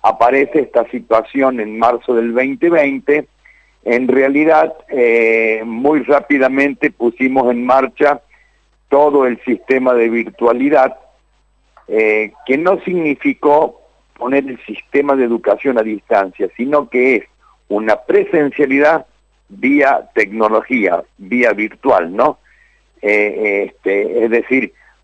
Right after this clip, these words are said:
con, con el dictado, obviamente que, eh, no fue una cosa sencilla en el inicio, pero muy, muy rápidamente,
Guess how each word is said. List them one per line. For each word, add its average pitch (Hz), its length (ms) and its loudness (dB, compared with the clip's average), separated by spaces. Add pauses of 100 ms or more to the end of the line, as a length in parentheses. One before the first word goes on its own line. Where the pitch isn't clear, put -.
(140)
con, 95 1000 -6
con 113 160 -4
el 113 120 -8
dictado, 156 640 -2
obviamente 156 800 -2
que, 117 480 -2
eh, 98 440 -2 (580)
no 117 560 -2
fue 127 120 0
una 127 180 0
cosa 120 480 0
sencilla 117 720 0
en 98 240 -4
el 98 220 -6
inicio, 151 540 -2
pero 113 920 2
muy, 143 340 -4
muy 156 280 -2
rápidamente, 147 1080 -2